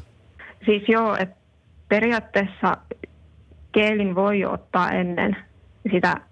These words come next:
starttia siinä lähtöalueella. Ja se kannattaa aloittaa heti, vaikka se ennen maratonia oleva tankkaus tarjoaa yleensä energiaa siihen kuusi viiva neljätoista kilsaa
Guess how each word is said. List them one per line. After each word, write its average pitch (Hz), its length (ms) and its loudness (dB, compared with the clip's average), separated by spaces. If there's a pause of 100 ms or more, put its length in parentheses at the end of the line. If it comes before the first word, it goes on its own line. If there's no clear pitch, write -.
(140)
starttia 196 600 0 (360)
siinä 185 240 2
lähtöalueella. 190 880 0 (460)
Ja 190 80 2
se 190 80 2
kannattaa 208 680 0
aloittaa 190 440 -2
heti, 190 520 -2 (200)
vaikka 208 460 2
se 185 140 0 (760)
ennen 208 320 2
maratonia 180 720 0
oleva 180 300 0
tankkaus 185 760 0 (320)
tarjoaa 185 600 0
yleensä 180 420 -2
energiaa 180 560 0
siihen 180 300 -2 (320)
kuusi 180 320 0
viiva 185 240 2
neljätoista 180 640 -2
kilsaa 196 500 0